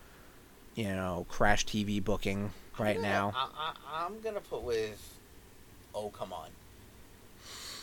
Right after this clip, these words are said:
Speaker 2: I feel like, and I know that this led into Valentine's Day Massacre.
Speaker 1: Right.
Speaker 2: Um, and
Speaker 1: But we're not looking at it like that. We're
Speaker 2: No,
Speaker 1: looking
Speaker 2: no,
Speaker 1: at
Speaker 2: I
Speaker 1: it
Speaker 2: know, I
Speaker 1: as,
Speaker 2: know.
Speaker 1: yeah.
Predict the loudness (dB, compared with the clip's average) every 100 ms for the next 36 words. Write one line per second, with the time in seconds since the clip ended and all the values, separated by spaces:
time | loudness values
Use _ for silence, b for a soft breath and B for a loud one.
0 | B -4 0 0 4 4 4 4 2 0
1 | -4 B B B 8 8 8 6 6 8
2 | 6 4 0 -2 2 2 2 0 0 4
3 | 6 4 0 -2 0 0 0 -2 -2 -4
4 | 4 10 12 12 8 2 B B B B
5 | -10 0 4 4 4 4 2 0 -8 -14
6 | -18 -10 4 12 12 12 12 12 12 10
7 | 8 4 2 2 6 10 10 12 10 10
8 | 10 10 10 8 8 6 4 2 2 2
9 | 0